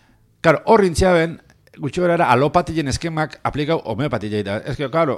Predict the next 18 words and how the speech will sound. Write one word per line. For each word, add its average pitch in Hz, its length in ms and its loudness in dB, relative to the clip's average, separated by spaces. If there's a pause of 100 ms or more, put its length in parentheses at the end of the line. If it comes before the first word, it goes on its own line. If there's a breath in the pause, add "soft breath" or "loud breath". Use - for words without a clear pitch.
zu 185 140 -2
hartzen 175 180 0
baldin 175 200 -4
bazute, 165 260 -2
hau, 147 320 4
zu 175 140 -2
hartzen 165 180 -4
baldin 170 400 -4
bazute, 180 240 0
akain 190 340 2
bezute, 131 300 -2
eta, 98 160 -8
eh, 98 220 -8 (160)
eh, 80 120 -14
a 85 120 -12
ber, 82 160 -8 (360)
ez 135 140 -6
tegola. 92 300 0